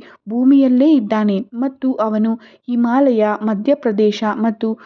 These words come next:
ಗುಜರಾತ್ನಂತಹ ವಿವಿಧ ಸ್ಥಳಗಳಲ್ಲಿ ಕಾಣಿಸಿಕೊಳ್ಳುತ್ತಾನೆ ಎಂದು ನಂಬಲಾಗಿದೆ. ಗುರು ದ್ರೋಣಾಚಾರ್ಯರ ಮಗನಾದ ಅಶ್ವತ್ಥಾಮನು ಶಾಪದಿಂದಾಗಿ ಇಂದಿಗೂ ಕೂಡ ಭೂಮಿಯಲ್ಲೇ ಅಲೆದಾಡುತ್ತಿದ್ದಾನೆಂದು ಹೇಳಲಾಗಿದೆ.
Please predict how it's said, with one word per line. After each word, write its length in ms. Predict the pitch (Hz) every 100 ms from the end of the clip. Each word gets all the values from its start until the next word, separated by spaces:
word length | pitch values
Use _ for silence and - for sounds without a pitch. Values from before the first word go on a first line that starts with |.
| - -
ಗುಜರಾತ್ನಂತಹ 920 | 226 240 233 269 277 240 214 220 220 -
ವಿವಿಧ 320 | 214 240 320
ಸ್ಥಳಗಳಲ್ಲಿ 680 | 302 - 220 214 214 269 240 233 -
ಕಾಣಿಸಿಕೊಳ್ಳುತ್ತಾನೆ 1040 | 214 247 302 294 254 226 220 208 208 202
ಎಂದು 280 | 254 262 240 240 _ -
ನಂಬಲಾಗಿದೆ. 680 | 214 240 277 220 208 208 190 - _ - _ _ _ _ _ _ _ _ _ _ -
ಗುರು 240 | 233 240 233 -
ದ್ರೋಣಾಚಾರ್ಯರ 920 | 214 240 240 294 294 247 226 214 208 208
ಮಗನಾದ 560 | 208 208 254 254 214 214 -
ಅಶ್ವತ್ಥಾಮನು 720 | - 262 262 233 208 208 220 214 - _
ಶಾಪದಿಂದಾಗಿ 960 | - 247 247 277 240 233 214 208 202 220 -
ಇಂದಿಗೂ 420 | 240 277 302 294
ಕೂಡ 280 | 277 240 240 220
ಭೂಮಿಯಲ್ಲೇ 640 | 202 220 262 294 247 262 226 233 - 269
ಅಲೆದಾಡುತ್ತಿದ್ದಾನೆಂದು 1160 | 226 226 220 240 330 - 240 220 220 220 240 226
ಹೇಳಲಾಗಿದೆ. 720 | 226 214 247 269 220 202 202